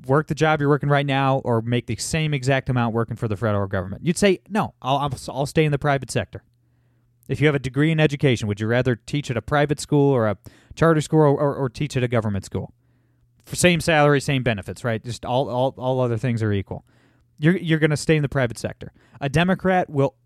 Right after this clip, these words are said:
always, ten times out of ten, take the government job 'cause they love the government. We don't. We on the right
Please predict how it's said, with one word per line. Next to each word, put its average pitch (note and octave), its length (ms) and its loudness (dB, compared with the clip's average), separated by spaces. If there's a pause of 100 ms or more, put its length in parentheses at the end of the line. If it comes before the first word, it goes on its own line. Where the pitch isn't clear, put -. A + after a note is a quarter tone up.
(100)
always, C3+ 480 4
ten D3+ 240 -4
times D#3 220 0
out D#3+ 100 2
of D#3 80 2
ten, A#2 300 -2 (200)
take - 200 -2
the - 80 0
government A#2 380 -2
job G#2 260 -2
'cause A#2+ 120 -4
they A2 120 -4
love G2+ 240 -6
the G#2 100 -4
government. F#2+ 460 -10 (220)
We D#3+ 200 2
don't. G3+ 300 4 (320)
We D#3 160 2
on A3 80 2
the G#3 80 4
right G#3+ 240 2